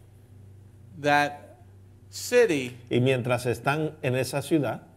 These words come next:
Speaker 1: Lot, Abraham's nephew,
Speaker 2: Lot, el sobrino de, de Abraham,
Speaker 1: the, the Gentile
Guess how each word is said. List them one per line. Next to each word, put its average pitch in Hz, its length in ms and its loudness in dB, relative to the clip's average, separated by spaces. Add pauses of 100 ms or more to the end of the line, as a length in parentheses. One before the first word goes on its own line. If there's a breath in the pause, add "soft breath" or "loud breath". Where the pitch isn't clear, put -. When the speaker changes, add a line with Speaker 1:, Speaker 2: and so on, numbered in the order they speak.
(100)
Speaker 1:
Lot, 156 480 4 (560)
Abraham's 139 760 -2
nephew, 139 840 -4
Speaker 2:
Lot, 131 420 4
el 117 300 2
sobrino 135 500 2
de, 127 480 2
de 110 560 -4
Abraham, 123 540 -4 (240)
Speaker 1:
the, 139 340 -8
the 127 160 -14
Gentile 139 880 -2